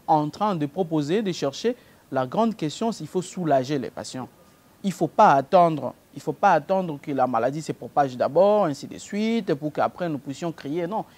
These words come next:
il faut limiter les dégâts. Et pour nous limiter les dégâts, c'est prendre en charge rapidement les patients, surtout quand ils sont encore dans des phases, euh,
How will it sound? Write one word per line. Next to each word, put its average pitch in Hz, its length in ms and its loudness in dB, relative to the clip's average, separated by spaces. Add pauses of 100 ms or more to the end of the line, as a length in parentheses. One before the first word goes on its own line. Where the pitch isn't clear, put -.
(140)
il 202 80 -2
faut 220 180 0
limiter 202 460 0
les 151 120 2
dégâts. 131 280 0 (640)
Et 139 80 -4
pour 175 200 0
nous 220 120 4
limiter 175 360 4
les 151 120 2
dégâts, 143 260 4
c'est 156 160 2
prendre 165 300 -2
en 139 80 -4
charge 151 320 -2 (420)
rapidement 175 680 -2
les 131 120 -2
patients, 139 380 -4 (640)
surtout 185 380 -2
quand 196 140 -2
ils 165 80 -2
sont 175 120 -6
encore 156 300 -2
dans 139 120 -4
des 135 120 -6
phases, 139 400 0 (400)
euh, 135 340 4